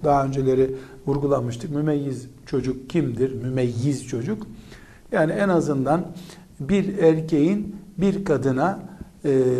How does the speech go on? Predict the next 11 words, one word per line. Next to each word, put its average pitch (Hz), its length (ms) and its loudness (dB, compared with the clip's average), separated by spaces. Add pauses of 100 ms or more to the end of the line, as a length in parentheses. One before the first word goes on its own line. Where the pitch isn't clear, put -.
(480)
fitne 175 380 -2
olacak 160 540 4
şekilde 139 680 0
bakışının 160 1000 0 (760)
anlay-, 170 600 8
anlaşılabilecek 170 960 2
kadar 180 240 4
gözü 151 320 2
olan 143 320 4
çocuk 127 340 -6
demek. - 280 -8